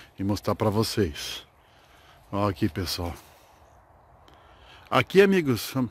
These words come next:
maioria dos lugares que nós vamos, mesmo nas áreas rurais, é,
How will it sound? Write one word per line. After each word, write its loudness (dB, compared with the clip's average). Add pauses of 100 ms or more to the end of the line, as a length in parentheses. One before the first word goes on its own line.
(180)
maioria 4
dos -2
lugares 4
que -8 (100)
nós -2
vamos, -2 (440)
mesmo 6
nas 2 (120)
áreas 0
rurais, 0
é, 2